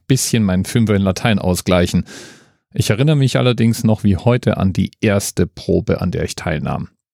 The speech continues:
Wir hatten uns alle nach Stimmlagen aufgestellt und unsere Noten bekommen und ich hatte eigentlich gar keine Ahnung, was auf mich zukam, als nach ein paar einfachen Stimmübungen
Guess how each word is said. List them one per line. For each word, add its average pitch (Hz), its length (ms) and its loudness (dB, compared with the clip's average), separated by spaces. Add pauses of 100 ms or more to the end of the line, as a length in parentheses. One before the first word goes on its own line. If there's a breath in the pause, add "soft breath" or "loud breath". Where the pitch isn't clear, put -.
(320)
Wir 113 140 2
hatten 117 200 0
uns 120 160 2
alle 113 260 2
nach 101 160 0
Stimmlagen 104 640 0
aufgestellt 123 720 0
und 107 80 -2
unsere 92 280 -2
Noten 117 320 2
bekommen 113 340 0
und 101 140 0
ich 104 120 -2
hatte 90 200 0
eigentlich 90 340 0
gar 90 200 2
keine 85 260 0
Ahnung, 90 240 2
was 82 120 0
auf - 160 -4
mich - 160 -6
zukam, 98 480 0 (840 loud breath)
als - 300 -2
nach 104 200 2
ein 95 140 -2
paar 139 640 0 (240)
einfachen 113 520 0
Stimmübungen 139 920 2